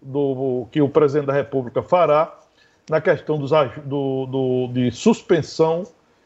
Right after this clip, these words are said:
de reajuste salarial por dezoito meses. Esse ponto é um acordo firmado entre o presidente e os governadores. Os governadores, é,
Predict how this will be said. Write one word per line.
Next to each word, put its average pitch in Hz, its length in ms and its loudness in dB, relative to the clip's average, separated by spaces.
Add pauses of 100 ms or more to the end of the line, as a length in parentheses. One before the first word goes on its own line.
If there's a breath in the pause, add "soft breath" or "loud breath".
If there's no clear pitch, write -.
de 160 140 2
reajuste 170 580 2
salarial 151 760 -2 (220)
por 160 100 -2
dezoito 156 520 2
meses. 117 600 -4 (640 soft breath)
Esse 202 460 4
ponto 180 600 -4
é 170 120 4
um 180 140 0
acordo 156 500 0
firmado 123 520 -2
entre 117 160 -2
o 113 40 -4
presidente 156 760 0
e 151 100 2
os 139 120 2
governadores. 120 1000 0 (480)
Os 120 100 -10
governadores, 123 800 0 (380 soft breath)
é, 117 1120 2